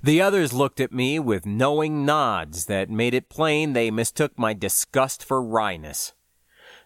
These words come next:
The hangover was not letting up. "Where does that leave us then, sir?" one of the fleet gunners asked. "Unfortunately,"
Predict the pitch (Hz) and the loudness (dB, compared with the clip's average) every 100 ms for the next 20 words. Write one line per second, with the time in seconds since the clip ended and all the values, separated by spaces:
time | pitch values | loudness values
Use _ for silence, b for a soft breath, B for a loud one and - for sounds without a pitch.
0 | - 101 127 156 120 107 107 107 95 82 | -4 -2 0 0 0 0 0 -2 -2 -4
1 | 90 117 135 92 92 82 82 98 120 76 | -4 0 0 -2 -6 -8 -6 -4 -4 -6
2 | - - _ _ _ _ _ _ _ _ | -12 -20 _ _ _ _ _ _ _ _
3 | _ _ _ _ - 165 180 147 202 190 | _ _ _ _ -2 0 0 0 0 0
4 | 170 233 175 139 - 139 127 - 160 160 | 0 0 2 0 0 -2 0 0 2 2
5 | 165 - _ _ _ 123 131 120 110 - | -2 -8 _ _ _ 0 0 0 -4 -2
6 | 110 101 113 104 98 110 101 131 - _ | -2 -2 -2 -2 -2 -2 -2 -4 -8 _
7 | _ _ _ _ _ _ _ _ _ _ | _ _ _ _ _ _ _ _ _ _
8 | - 160 208 220 - 143 120 107 104 87 | -4 -2 0 0 0 0 0 0 -6 -8
9 | - 87 82 95 | -8 -6 -6 -8